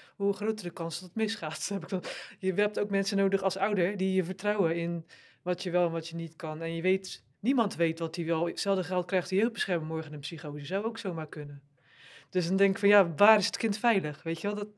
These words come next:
vind ik best heel discutabel. Ik weet heus wel dat er extreme gevallen zijn in de jeugdzorg.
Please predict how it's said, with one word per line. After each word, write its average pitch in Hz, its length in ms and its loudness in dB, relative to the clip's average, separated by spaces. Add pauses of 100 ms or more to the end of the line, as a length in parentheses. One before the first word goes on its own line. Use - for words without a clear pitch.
(400)
vind 208 160 0
ik 208 120 2
best 220 220 6
heel 214 140 2
discutabel. 185 600 4
Ik 165 80 2
weet 196 180 6
heus 214 180 2
wel 220 100 0
dat 202 180 0
er - 160 -6
extreme 202 480 2
gevallen 202 340 2
zijn 233 160 6
in 233 60 4
de 220 80 4
jeugdzorg. 208 640 4